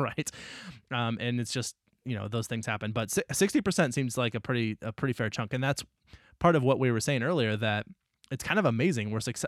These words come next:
as successful as we are, given how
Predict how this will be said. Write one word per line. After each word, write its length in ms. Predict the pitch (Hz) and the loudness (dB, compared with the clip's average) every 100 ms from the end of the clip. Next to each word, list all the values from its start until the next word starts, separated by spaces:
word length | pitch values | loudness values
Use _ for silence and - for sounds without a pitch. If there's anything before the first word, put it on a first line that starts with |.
| - | -2
as 220 | 127 120 | -2 0
successful 540 | 127 - 131 - 123 | -4 -2 -4 -2 -2
as 120 | 113 | -2
we 140 | 101 107 | -2 0
are, 320 | 143 101 98 _ _ | 0 0 -4 _ _
given 260 | 127 123 117 | -4 -2 -4
how 400 | - 120 110 | -2 -2 0